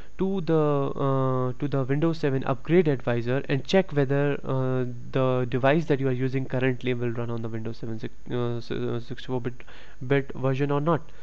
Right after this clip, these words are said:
Or you can go to the manufacturer's website and, uh, check out whether the new drivers for sixty-four bit version of. Thank you for watching the video. I hope you liked it. If you liked it or you have any,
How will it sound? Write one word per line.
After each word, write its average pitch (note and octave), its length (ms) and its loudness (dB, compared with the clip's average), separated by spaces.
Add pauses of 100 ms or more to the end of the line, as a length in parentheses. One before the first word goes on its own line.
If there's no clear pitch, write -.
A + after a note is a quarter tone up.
(380)
Or F3+ 160 6
you G3+ 160 4
can F#3 160 2
go D#3+ 160 2
to D#3+ 120 0
the C#3+ 160 2
manufacturer's D3 680 0
website B2+ 560 -2
and, C3 440 -2
uh, B2+ 340 2
check C#3+ 260 -2
out D#3 240 2
whether C#3 420 0
the B2+ 180 -2
new C#3 200 0
drivers A#2+ 580 -2 (220)
for C#3 100 0
sixty-four C#3+ 440 -2
bit C3 160 -2 (100)
version B2 340 -2
of. A#2 60 -2 (960)
Thank F3+ 220 2
you A3+ 80 0
for F3 160 0
watching C3+ 320 0
the B2+ 100 0
video. A#2+ 400 0 (380)
I C3 140 0
hope C#3+ 280 0
you C3 120 -2
liked A#2 200 -4
it. D#3+ 140 2 (340)
If F3 200 0
you A3+ 80 4
liked D3 260 2
it D3+ 240 2
or C#3+ 180 2
you D3 140 2
have D3 180 2
any, C#3 400 0